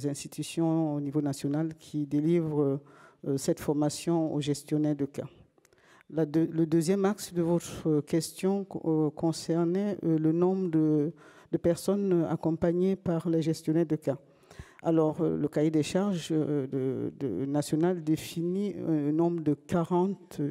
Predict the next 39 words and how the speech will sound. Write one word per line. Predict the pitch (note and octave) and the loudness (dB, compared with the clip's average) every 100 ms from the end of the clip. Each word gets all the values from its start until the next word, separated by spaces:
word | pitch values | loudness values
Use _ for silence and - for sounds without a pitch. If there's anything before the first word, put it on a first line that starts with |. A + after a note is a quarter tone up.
| D3+ | -2
gestionnaires, | C#3+ C#3+ - D#3+ D3 E3+ D#3+ D#3+ D#3+ | -2 -2 -2 -2 0 0 0 -2 0
euh, | D#3+ D3 - - | 0 0 -4 -4
quarante | F3 E3 G3 | 0 2 0
personnes | F3+ D#3 F3+ E3+ | 0 0 2 2
au | |
maximum | D#3 D3+ - - E3+ E3+ G3 A3 - - - - - | 2 0 -4 -6 -2 2 0 -2 -12 -20 -20 -12 0
par | E3 | 2
gestionnaire | D#3 D#3+ - E3 E3 | 4 2 2 2 4
de | D#3 | 2
cas. | D3 C#3 | 0 -2
Cependant, | C3+ - F#3+ F#3 F3+ C3+ C3+ - _ - - | -2 -2 0 2 2 0 -4 -8 _ -20 -16
sur | - - G3 | -8 0 2
le | F#3+ | 2
terrain | F#3 F#3 F3+ C#3+ C3+ - _ _ _ - | 2 0 0 -2 -6 -12 _ _ _ -4
et, | D3+ D3 C#3+ C#3+ D#2+ | 0 2 2 0 -2
euh, | C#3 - - - G#2+ C#3+ | -4 -4 -6 -8 -8 -8
tout | F3+ F3 | -2 2
au | E3+ | 4
long | F3 E3+ | 4 4
de | D#3 | 4
l'expérience | D3+ - - D3+ D#3 D#3+ - | 2 0 0 2 4 2 0
que | D3+ | 0
nous | D#3 C#3+ | 0 2
avons, | C#3+ C3+ F3 G#3+ - - - - - _ - | 2 2 0 -2 -8 -20 -20 -20 -20 _ -4
euh, | D3 C#3+ C3+ C3 C3 - - | 0 2 2 0 -2 -4 -6
il | D#3+ | -2
y | D3+ | 0
a | |
très | C#3+ - - F#3+ | 0 -2 0 0
peu | F#3+ - F#3 G3 A3 | 0 0 2 4 4
de, | E3 D3 C#3+ C#3 A2+ C3+ C#3 | 2 2 2 2 -2 -4 -6
de | C3+ C#3 C#3 C#3+ | -2 -2 -2 -2
mayas | D3 D3+ F3 | 0 2 2
qui | G3 - F3 E3 E3 - | -2 -6 -4 -2 -4 -6
atteignent | C#3+ - F#3 F#3+ E3 | -6 -2 0 0 0
le | C#3 C3+ | 0 -2
chiffre | - - F3+ - E3+ | -4 -4 -6 -2 -2
de | D#3+ | -2
trente-cinq. | - E3+ D#3+ - C#3 C#3+ | 0 0 0 -2 -6 -6